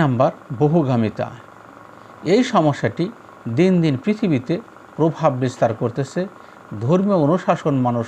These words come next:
মানে না, এই জন্য এই সমস্যা দিন দিন বৃদ্ধি পাইতেছে। পাঁচ নাম্বার, জন্ম বিরতিকরণ ঔষধ বেশি খাওয়া। এই ওষুধগুলি খেলে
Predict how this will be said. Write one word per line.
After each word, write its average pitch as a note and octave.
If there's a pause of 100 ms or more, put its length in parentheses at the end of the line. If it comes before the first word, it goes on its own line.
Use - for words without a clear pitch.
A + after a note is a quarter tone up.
মানে A#2+
না, E3 (420)
এই F3+
জন্য F3 (120)
এই F#3+
সমস্যা D#3 (600)
দিন F3+ (100)
দিন C#3 (460)
বৃদ্ধি E3
পাইতেছে। A2+ (2000)
পাঁচ G3
নাম্বার, B2 (880)
জন্ম G#3
বিরতিকরণ C#3 (360)
ঔষধ C#3 (380)
বেশি B2 (100)
খাওয়া। G#2 (1600)
এই G#3+
ওষুধগুলি D#3
খেলে C3+